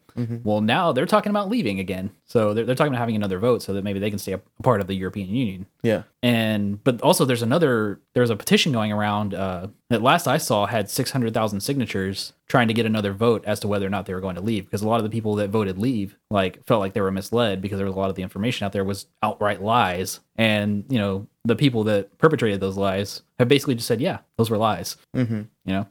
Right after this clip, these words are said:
Speaker 1: Well, the weird thing, I, I said, uh, what, two episodes ago that I was gonna do some research
Speaker 2: Yeah.
Speaker 1: into the propaganda for leaving
Speaker 2: Mm-hmm.
Speaker 1: because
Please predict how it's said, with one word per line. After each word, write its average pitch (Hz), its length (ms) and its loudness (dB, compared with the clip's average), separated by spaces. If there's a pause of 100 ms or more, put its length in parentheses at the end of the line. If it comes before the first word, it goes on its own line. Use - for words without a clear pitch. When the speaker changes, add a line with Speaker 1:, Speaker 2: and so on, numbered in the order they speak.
(380)
Speaker 1:
Well, 143 320 2 (400)
the 139 120 2
weird 175 340 4
thing, 156 420 0 (280)
I, 131 260 4
I 113 60 2
said, 147 380 4 (180)
uh, 110 400 2
what, 110 340 0
two 156 240 4
episodes 104 500 0
ago 95 340 0
that 95 160 0
I 95 80 2
was 95 200 -4
gonna 104 220 -4
do 110 180 -4
some 104 260 -4
research 107 800 -4 (120)
Speaker 2:
Yeah. 107 120 2
Speaker 1:
into 104 680 -4 (160)
the - 80 -18
propaganda 120 760 0
for 104 220 -4
leaving 113 640 -2
Speaker 2:
Mm-hmm. 110 180 0 (220)
Speaker 1:
because 95 640 -2